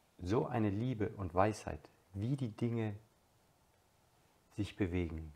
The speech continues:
wie sie ineinander wirken, mit welcher unglaublichen Weisheit die Planeten sich umeinander drehen in ihren Bahnen, die Sterne am Fin-,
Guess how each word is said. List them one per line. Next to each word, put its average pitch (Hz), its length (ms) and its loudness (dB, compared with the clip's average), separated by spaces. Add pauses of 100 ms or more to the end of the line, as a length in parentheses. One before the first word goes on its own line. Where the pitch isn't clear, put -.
wie 107 120 0
sie 110 140 -2
ineinander 110 640 2
wirken, - 320 -10 (720)
mit 110 200 -2
welcher - 340 2
unglaublichen 110 640 2
Weisheit 87 460 -2 (520)
die 104 100 -2
Planeten 110 540 2
sich 95 200 -6
umeinander 95 420 0
drehen 82 380 -6 (260)
in 104 180 0
ihren 101 280 0
Bahnen, 98 400 0 (1080)
die 110 260 -2 (640)
Sterne 120 360 2
am 107 120 -2
Fin-, 104 240 -4